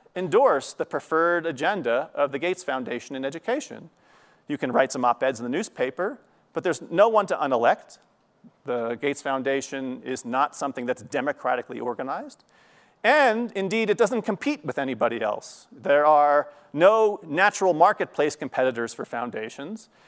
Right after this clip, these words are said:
They exist not, um, in order to serve their customers, so to speak, who have to then decide to purchase something. That's the reverse dynamic that's at work. Um, the foundation is providing something to the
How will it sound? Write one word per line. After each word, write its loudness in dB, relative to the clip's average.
They 4
exist 0
not, 2
um, 4
in -2
order 0
to -2
serve 0
their 2
customers, 0
so -6
to -4
speak, -6
who -8
have 0
to -4
then -2
decide 2
to -8
purchase -4
something. -10
That's -8
the -12
reverse -2
dynamic -10
that's -12
at -6
work. -4
Um, -4
the -8
foundation -2
is -12
providing -2
something -10
to -16
the -16